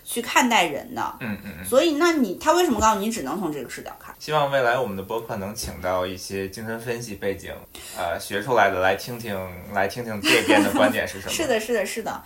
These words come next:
Speaker 1: 就是我觉得国内这种，我把它叫土味精分嘛，让我特别不适的地方，就是，好像就是，它就是一套自己完整的逻辑闭环，它没有任何的空间去容纳进其他不同的视角。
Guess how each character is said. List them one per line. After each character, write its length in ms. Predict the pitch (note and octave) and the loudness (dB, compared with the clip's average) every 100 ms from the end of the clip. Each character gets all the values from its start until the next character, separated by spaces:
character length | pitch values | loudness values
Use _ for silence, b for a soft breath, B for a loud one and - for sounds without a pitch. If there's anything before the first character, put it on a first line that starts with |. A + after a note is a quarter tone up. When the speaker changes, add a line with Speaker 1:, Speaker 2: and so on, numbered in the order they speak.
| - | -12
Speaker 1:
就 120 | D4 | 0
是 40 | |
我 120 | C#4 F3 | 2 2
觉 100 | F#3 | 2
得 100 | A#3 | 2
国 200 | G#3 F3+ | 4 4
内 180 | B3+ | 4
这 80 | A#3 | 2
种， 160 | G#3 D#3 | 0 -2
我 100 | F#3 | 0
把 120 | F#3 | 2
它 100 | F3 | 2
叫 160 | G3+ F#3 | 0 -2
土 220 | - C#3+ | -4 -4
味 120 | E3 | -4
精 200 | E3+ F#3 | -4 -8
分 140 | G3 F#3 | -6 -4
嘛， 140 | F#3 | 0
让 120 | A#3 | 4
我 80 | B3 | 4
特 120 | - | 4
别 120 | D#4 A#3 | 6 4
不 160 | F#3+ | 4
适 300 | - - C4+ | 0 0 2
的 100 | G3 | 2
地 140 | E3+ F3 | 2 0
方， 180 | E3+ | -2
就 120 | G#3+ D4+ | -2 0
是， 240 | D#4 D4+ B B B - | 2 2 B B B 0
好 160 | G3 | 4
像 160 | A#3+ D4 | 6 6
就 120 | D#4+ | 2
是， 160 | D4+ C4+ | 0 0
它 160 | D#4+ | 0
就 120 | D#4 | 0
是 140 | D4+ A#3+ | 0 -2
一 100 | G3+ | -2
套 340 | B3 C4 A3 | 4 6 6
自 180 | A3 C4 | 4 -2
己 120 | G3 | 0
完 240 | E3+ D#3 A#3 | 2 4 2
整 140 | G#3 | 0
的 80 | F3+ | 2
逻 160 | E3 | 2
辑 160 | E3+ A3+ | 0 -2
闭 160 | A#3+ G#3+ | 0 2
环， 240 | F3 F3 | 4 2
它 100 | B3+ | 2
没 120 | C4 | 4
有 120 | B3+ | 4
任 160 | A3+ B3+ | 2 2
何 80 | G#3 | 4
的 140 | F3+ | 2
空 240 | F3+ A3 A3 | 2 0 0
间 340 | A3 A3 A3 B B - - - - | 2 0 -4 B B -20 -20 -10 -4
去 560 | - A3+ G#3 F3 D3+ - | -2 -2 0 0 -2 -6
容 280 | G3 F3+ F3 | 0 0 4
纳 200 | A#3 A3 | 4 4
进 240 | G3+ G3 F#3+ | 4 0 -2
其 180 | F3+ | -2
他 200 | F3+ G#3+ | 0 0
不 120 | A3 A#3 | 0 -2
同 200 | F#3+ D#3+ | -4 -4
的 120 | F3+ | -6
视 260 | - A3 | -4 -6
角。 280 | E3+ - - | -6 -8 -10